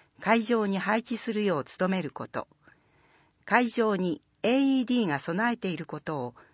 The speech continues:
開催時に周知するよう努めること。二次元コードがあります。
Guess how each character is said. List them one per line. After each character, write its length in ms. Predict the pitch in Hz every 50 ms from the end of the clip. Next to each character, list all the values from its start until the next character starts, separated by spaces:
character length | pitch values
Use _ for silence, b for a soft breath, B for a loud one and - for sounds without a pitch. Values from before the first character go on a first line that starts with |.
| b b -
開 200 | - 208 247 247
催 300 | 240 - 254 233 226 196
時 140 | 170 147
に 140 | 135 127 127
周 280 | - - 247 262 247 233
知 140 | - 165 151
す 160 | - - 160
る 120 | 196 202
よ 160 | 208 190 156
う 60 | 131 -
努 220 | - - - 180
め 140 | 170 170 156
る 100 | 139 -
こ 160 | - - 123
と。 180 | - 120 - - _ b b b b b b b b b b b b b b b b b b b _ _ _ _ _ _ _
二 120 | - 165 160
次 120 | - 240
元 220 | 233 247 240 226
コ 220 | - - 220 202 190
ー 40 | 160
ド 100 | 151 139
が 140 | 135 131
あ 60 | 123 120
り 120 | 120 120
ま 140 | 123 123 123
す。 280 | - - - - -